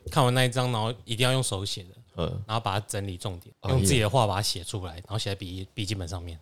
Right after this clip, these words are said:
Speaker 2: 文科之神啊。
Speaker 1: 这样我才会觉得我有读进去。
Speaker 2: 如果你没-，都还是不看课本写，那这-，那个真的厉害。
Speaker 1: 那没办法，绝对没办法。
Speaker 2: 会忘记哦。
Speaker 1: 记那干嘛？<laughs> 但是你自己整理之后，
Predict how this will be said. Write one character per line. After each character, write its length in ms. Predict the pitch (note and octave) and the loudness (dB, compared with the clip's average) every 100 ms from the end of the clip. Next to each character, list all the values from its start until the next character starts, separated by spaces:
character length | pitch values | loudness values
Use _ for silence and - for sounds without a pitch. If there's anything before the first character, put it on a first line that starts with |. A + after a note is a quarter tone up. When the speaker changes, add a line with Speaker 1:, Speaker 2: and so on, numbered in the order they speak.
| _ - - G2 | _ -20 -16 -2
Speaker 2:
文 160 | F2 | 0
科 180 | G#2 G2+ | 4 4
之 220 | - G2 | 4 4
神 280 | A2 - - | 6 6 4
啊。 120 | C#2+ G2 - _ _ _ | 0 -2 -8 _ _ _
Speaker 1:
这 140 | - D#3+ | 4 6
样 240 | D#3 C#3 - | 6 0 -4
我 120 | A#2+ | 0
才 80 | A#2 | 4
会 120 | C3 | 4
觉 100 | B2 | 4
得 80 | A#2 | 4
我 140 | A#2+ | 4
有 80 | G#2+ | 4
读 240 | - F#2 | 0 -4
进 180 | G2 G2 | -4 -4
去。 220 | F2+ F#2 E2+ _ - _ _ _ | -6 -8 -10 _ -20 _ _ _
Speaker 2:
如 120 | - D#3 | 4 8
果 100 | A2+ | 10
你 80 | |
没-， 160 | F#2 G2 - | 8 4 4
都 180 | G#2+ G#2+ | 6 8
还 140 | F2 | 8
是 500 | E2+ F#2 F2 E2+ E2 - | 8 8 8 6 4 0
不 100 | - | 4
看 160 | G2+ A2 | 8 10
课 140 | G#2+ | 10
本 180 | F2+ E2 D#2 | 10 8 6
写， 240 | - E2 | 4 6
那 120 | E2 F#2 | 6 8
这-， 120 | F#2+ - | 6 2
那 140 | G2 | 2
个 80 | F2+ | 2
真 140 | F2 | 4
的 100 | F2 | 4
厉 160 | E2+ D#2+ | 4 4
害。 40 | |
Speaker 1:
那 60 | D3 | 4
没 120 | B2+ | 6
办 160 | C#3+ A#2+ | 6 6
法， 240 | F2 - - - _ | 2 -2 -18 -20 _
绝 100 | - | -2
对 120 | A2+ B2 | 0 2
没 120 | G2+ | 0
办 140 | G2+ | -2
法。 180 | F2+ F2 _ _ | -4 -10 _ _
Speaker 2:
会 120 | G2+ | 6
忘 200 | F#2+ F2 | 6 6
记 160 | E2 E2 | 2 0
哦。 40 | |
Speaker 1:
记 180 | D#2+ E3+ | 4 6
那 100 | D#3+ | 6
干 180 | - C#3 | 8 6
嘛？ 240 | F#2+ - - - - A#2+ | 4 -2 -4 -6 -4 2
<laughs> 400 | A#2 - G#2 - - | 2 0 -4 -4 4
但 120 | A3 | 6
是 80 | G#3+ | 8
你 80 | C3+ | 6
自 120 | G#3+ | 6
己 80 | C#3+ | 8
整 160 | D3+ | 8
理 100 | D3 | 8
之 160 | B2+ C#3+ | 6 6
后， 400 | D3+ C#3+ A2+ | 8 8 6